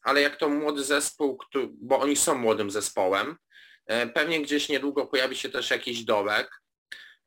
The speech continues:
E, warto też podkreślić tutaj rolę Wil-, Wilfrieda Zachy, tak? Który, e, w moim mniemaniu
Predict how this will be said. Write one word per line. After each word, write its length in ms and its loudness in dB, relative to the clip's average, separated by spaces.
E, 640 4
warto 340 -4
też 220 -4
podkreślić 500 -6
tutaj 320 2
rolę 340 4
Wil-, 280 -2
Wilfrieda 460 0
Zachy, 380 0
tak? 260 -2
Który, 560 0
e, 260 2
w 100 -6
moim 500 2
mniemaniu 840 -2